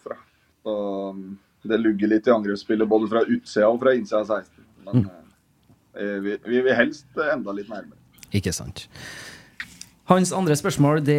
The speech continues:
Speaker 2: er som følger. Mot Sogndal på lørdag trener du Skeid i din hundrede serie- og cupkamp.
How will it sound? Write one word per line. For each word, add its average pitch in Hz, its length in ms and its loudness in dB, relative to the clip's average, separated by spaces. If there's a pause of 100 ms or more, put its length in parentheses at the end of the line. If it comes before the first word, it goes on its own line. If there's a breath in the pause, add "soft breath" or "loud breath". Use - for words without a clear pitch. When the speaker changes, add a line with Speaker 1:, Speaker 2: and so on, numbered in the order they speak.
(120)
Speaker 2:
er 147 340 2
som 151 180 0
følger. 151 600 2
Mot 214 360 4
Sogndal 165 720 0
på 151 100 2
lørdag 127 540 2
trener 139 320 4
du 139 80 4
Skeid 123 420 0
i 127 140 2
din 131 240 6
hundrede 131 500 4
serie- 113 540 0
og 139 240 0
cupkamp. 139 480 0